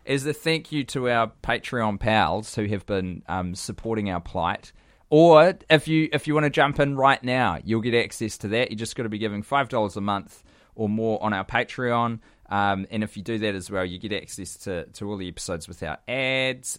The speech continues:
and you get, um, some bonus content. You get things earlier than everyone else as well. Um, it's truly a great place to be. The bonus content is we make a sort of a separate podcast for the Patreon pals where,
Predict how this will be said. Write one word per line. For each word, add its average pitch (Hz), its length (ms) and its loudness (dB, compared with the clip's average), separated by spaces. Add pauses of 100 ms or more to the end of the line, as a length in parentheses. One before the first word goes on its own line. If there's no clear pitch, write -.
and 85 240 -8
you 80 140 -10
get, - 580 -14
um, 85 240 -8
some 90 240 -12
bonus 107 420 -4
content. 101 520 -8
You 87 80 -12
get 90 160 -14
things 87 260 -10 (120)
earlier 107 420 -2
than 104 120 -6
everyone 98 280 -8
else 92 260 -8
as 85 160 -14
well. 90 440 -4 (420)
Um, 85 420 -4 (140)
it's - 340 -12 (240)
truly 131 360 -8
a 80 60 -8
great 82 280 -8
place 87 300 -8
to 85 100 -18
be. 82 400 -4 (120)
The 104 60 -8
bonus 131 400 0
content 110 480 -4
is 98 160 -10
we 98 120 -6
make 92 420 -4
a 80 320 -6
sort - 240 -10
of 87 80 -10
a 82 80 -8
separate - 480 -8
podcast 80 720 -10
for - 80 -14
the 82 60 -14
Patreon 87 540 -8
pals 78 420 -6
where, 80 340 -8